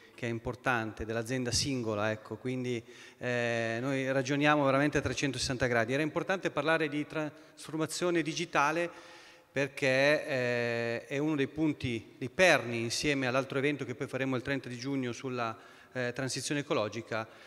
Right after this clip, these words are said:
che vedranno appunto grandi opportunità per il, per il futuro, per l'Italia, per il Piemonte. E quindi la testimonianza di tutti questi grandi attori fanno capire che dietro, eh, insomma, questo tema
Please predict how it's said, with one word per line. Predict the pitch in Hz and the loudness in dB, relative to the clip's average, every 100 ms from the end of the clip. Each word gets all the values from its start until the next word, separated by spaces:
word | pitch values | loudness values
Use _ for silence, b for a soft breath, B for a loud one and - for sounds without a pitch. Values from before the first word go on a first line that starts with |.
| B - | B -8
che | 135 | -2
vedranno | 135 143 147 143 | 2 4 4 2
appunto | - 143 139 | -2 -4 -2
grandi | 123 139 135 | 0 0 0
opportunità | 123 131 - 131 123 135 | -2 -4 -4 -6 -2 -4
per | - 123 | -2 -4
il, | 123 117 110 107 107 107 110 117 | -2 -2 -2 -2 -4 -6 -10 -10
per | 131 107 | -10 -10
il | |
futuro, | - 127 202 143 | -10 -2 0 0
per | 113 | -2
l'Italia, | 110 160 151 113 | -2 2 2 2
per | 117 | -2
il | 113 | -6
Piemonte. | - 120 107 107 120 135 | -4 -4 -4 -6 -8 -8
E | - | -4
quindi | 151 120 | -4 0
la | 131 | 0
testimonianza | 135 147 156 165 160 135 127 | 0 -2 0 2 2 0 -4
di | 113 - | -10 -16
tutti | - 156 | -4 -4
questi | - 147 - | -2 -2 -2
grandi | 139 156 156 | 0 0 0
attori | 160 156 160 | 0 0 0
fanno | 156 131 123 | 0 -4 -4
capire | 135 131 131 131 | -6 -2 -2 -2
che | 123 | -4
dietro, | 131 135 - 127 113 B B B B | -2 -4 -2 -4 -6 B B B B
eh, | - 123 117 113 110 107 107 | -4 0 0 0 -2 -4 -6
insomma, | 107 120 113 | -8 -8 -6
questo | 143 - 147 | -6 -2 0
tema | 147 131 139 143 | 2 2 2 0